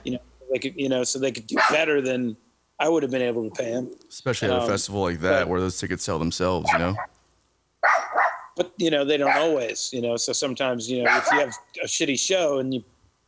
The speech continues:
Speaker 1: do it like that and they don't get paid anything, well, that sucks. But
Speaker 2: Right.
Speaker 1: anyway, um, we don't, we don't do that anymore. We've moved away from it.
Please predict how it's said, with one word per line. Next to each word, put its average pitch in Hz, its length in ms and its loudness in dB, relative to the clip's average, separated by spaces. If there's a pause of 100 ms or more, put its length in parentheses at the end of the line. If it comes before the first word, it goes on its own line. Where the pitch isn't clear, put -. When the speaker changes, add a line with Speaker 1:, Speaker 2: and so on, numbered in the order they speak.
(380)
Speaker 1:
do 143 180 2
it 131 60 0
like 123 220 0
that 131 240 2
and 123 160 -2 (640)
they 139 80 -4
don't 131 320 -2
get 123 180 -6
paid 139 180 0
anything, 147 420 2
well, 131 100 0
that 135 180 0
sucks. 165 340 -2
But 113 200 -8
Speaker 2:
Right. 80 300 -2 (600)
Speaker 1:
anyway, 147 260 0 (420)
um, 131 280 0 (1600)
we 156 100 2
don't, 151 240 0
we 160 120 2
don't 147 200 0
do 143 140 2
that 123 180 2
anymore. 120 480 2 (400)
We've 117 120 2 (260)
moved 131 320 -2
away 127 240 2
from 117 300 -4
it. 123 80 -6